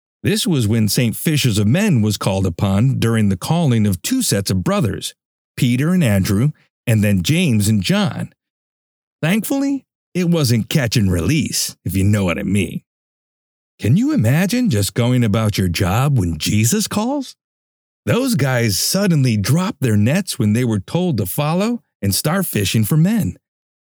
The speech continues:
I guess they needed bigger nets for men, or perhaps shinier fishing tackle and lures,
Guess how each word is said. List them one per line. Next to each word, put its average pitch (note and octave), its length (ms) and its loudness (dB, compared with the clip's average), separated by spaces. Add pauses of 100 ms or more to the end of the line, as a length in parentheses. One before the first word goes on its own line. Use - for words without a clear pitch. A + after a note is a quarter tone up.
(480)
I G#3+ 160 -2
guess F3 240 -2
they G2 140 0
needed G2 360 2
bigger F#2+ 300 0
nets D#3 420 0
for - 160 -2
men, E3 440 0 (520)
or G2 100 0
perhaps A2+ 520 0
shinier B2+ 720 0
fishing B2+ 440 0
tackle G#2 420 0
and F2+ 120 2
lures, G2+ 520 0